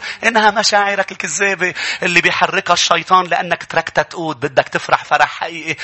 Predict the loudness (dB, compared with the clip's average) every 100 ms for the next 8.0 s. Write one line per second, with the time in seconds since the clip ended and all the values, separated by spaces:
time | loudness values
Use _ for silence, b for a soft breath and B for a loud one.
0 | B B 0 2 0 0 -2 0 2 0
1 | 0 -2 -6 -8 -6 -4 -4 -2 0 0
2 | 2 0 -2 -2 -2 2 2 2 0 -2
3 | -8 -6 -2 2 2 2 0 -4 -8 -6
4 | -6 B B 0 2 4 4 2 -2 0
5 | 0 -2 -4 -8 -6 -8 -4 -2 -2 0
6 | 0 0 -2 -4 -4 -6 -2 2 2 0
7 | -4 -2 -2 -2 0 2 2 0 -4